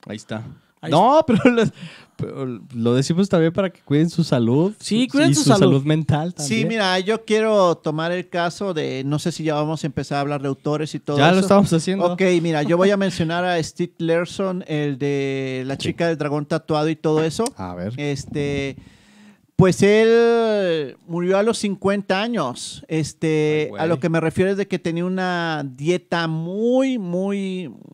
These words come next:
Speaker 3: muy mal. O sea, este, comida rápida, hamburguesas, ese tipo de, de cosas, tres ti-, tres cajetillas al día. Padecía
Speaker 2: Sí,
Speaker 3: insomnio
Speaker 2: claro.
Speaker 3: desde que era muy joven y
Speaker 2: Desde
Speaker 3: todo
Speaker 2: los
Speaker 3: eso lo,
Speaker 2: ocho.
Speaker 3: lo fue afectando a la larga.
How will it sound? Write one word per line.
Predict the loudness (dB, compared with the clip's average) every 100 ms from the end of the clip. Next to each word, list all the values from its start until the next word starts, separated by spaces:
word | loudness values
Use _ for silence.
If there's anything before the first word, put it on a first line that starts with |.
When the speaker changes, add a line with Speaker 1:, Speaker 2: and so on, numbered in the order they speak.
| -20
Speaker 3:
muy | -14 -12 -8 -6 -6
mal. | -4 -2
O | -2
sea, | -2 -2 -2 -6 _ -8
este, | -8 -6 -8 -6 -6
comida | -6 -4 -4 -4
rápida, | -4 -4 -4 -4 -4 -4
hamburguesas, | -4 -8 -8 -4 -4 -6 -8
ese | -8 -8
tipo | -6 -2 -4
de, | -4 _
de | -12 -10
cosas, | -4 -4 -2 -6 -6
tres | -6 -6
ti-, | -6 -4 -4 -6 -10 _ _ -6
tres | -4 -4
cajetillas | -4 -4 -6 -4 -4 -4
al | -6 -4
día. | -2 0 0 0 -2 -4 -10 -20 _
Padecía | -2 0 0 0 0
Speaker 2:
Sí, |
Speaker 3:
insomnio | -2 -2 0 0 0 0
Speaker 2:
claro. | 0
Speaker 3:
desde | -2 -2 -2 -2 -4 -6 -10 _ _ _ -4
que |
era | -2 0
muy | 0 -2
joven | 2 4 6 4 0
y |
Speaker 2:
Desde | 0
Speaker 3:
todo | 2
Speaker 2:
los | 2
Speaker 3:
eso | 2
lo, | 0 0
Speaker 2:
ocho. | -2 -8 -20 -16 -8
Speaker 3:
lo | -4
fue | 0
afectando | 0 0 -2 -2 2 2 2 0 -4
a | -4
la | -2
larga. | 0 0 0 -2 -4